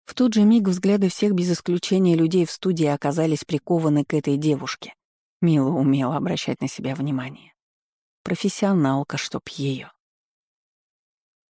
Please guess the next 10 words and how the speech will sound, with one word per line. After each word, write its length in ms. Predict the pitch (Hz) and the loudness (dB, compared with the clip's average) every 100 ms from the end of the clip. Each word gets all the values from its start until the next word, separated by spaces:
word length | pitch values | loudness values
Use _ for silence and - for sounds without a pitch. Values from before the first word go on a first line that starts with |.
| _ - | _ 0
"И 200 | 165 143 | 0 2
ты 220 | 147 147 | 0 0
здравствуй, 500 | 147 156 156 160 151 | 0 -2 -2 0 2
Мила", — 360 | 147 143 143 _ _ _ - | 2 0 -6 _ _ _ -4
улыбнулся 560 | 151 143 143 139 - 147 | 0 0 0 -2 -2 -6
в 40 | |
ответ 260 | 139 143 139 | -4 -2 -2
Демьян, 440 | 143 147 170 185 | -2 0 0 0
подходя 440 | 151 - 143 | -4 -6 -4
к 40 | 143 | -4